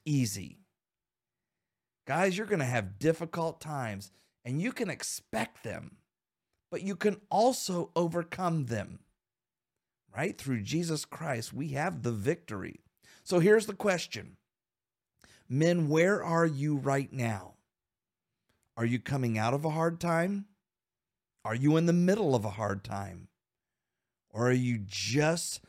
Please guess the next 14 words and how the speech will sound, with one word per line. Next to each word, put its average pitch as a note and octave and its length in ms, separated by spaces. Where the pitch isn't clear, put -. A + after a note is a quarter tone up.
starting C#3+ 640
to B2 160
move B2 400
into C3 480
a G2+ 80
hard A#2 360
time A2 320
in G#2 80
your G#2 140
life? A2 580
Like C3 220
I C#3 80
said C#3+ 280
before, B2 540